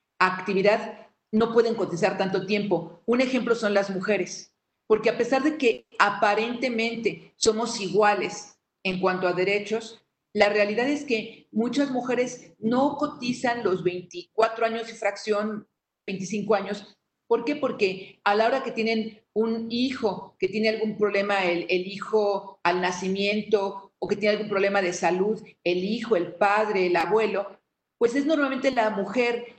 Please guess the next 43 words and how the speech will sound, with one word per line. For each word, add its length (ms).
la 280
que 280
renuncia 640
a 100
su 120
trabajo 560
y 120
se 180
va 180
a 140
cuidar 720
al 240
hijo, 500
al 240
padre, 440
al 140
abuelo, 440
a 40
la 140
mamá, 600
y 120
entonces 360
no 200
cotiza 480
las 160
semanas 440
necesarias 460
para 220
poder 240
tener 260
derecho 300
a 60
una 100
pensión. 360
Y 120
cuando 200
la 160
persona, 400
la, 240
la 120
mujer 360
ya 220
es 380